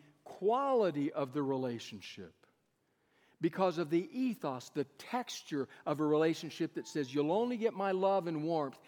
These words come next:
if," then the way to seeking change is not through empowerment.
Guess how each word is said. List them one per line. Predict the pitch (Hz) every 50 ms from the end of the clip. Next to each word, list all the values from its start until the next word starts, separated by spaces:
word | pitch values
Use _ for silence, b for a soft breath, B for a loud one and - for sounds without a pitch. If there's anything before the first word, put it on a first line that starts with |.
| B B B
if," | - 262 269 233 165 113 - - - - - - _ b b b b b b b b b _ _ _ _ _ _ _ _ _ _ _ _ _ _ _ _ _ _ _ _ _ 120
then | 113 156 160 156
the | 147 143
way | 139 165 180 185 180 147
to | 143 127
seeking | - - 175 165 156 - 151 139 123 - - _ _ _
change | - - 160 147 135 127 120 113 101 -
is | - 123 107 113
not | 120 127 131 131 - -
through | - 127 120 113
empowerment. | 101 95 107 110 104 98 92 87 85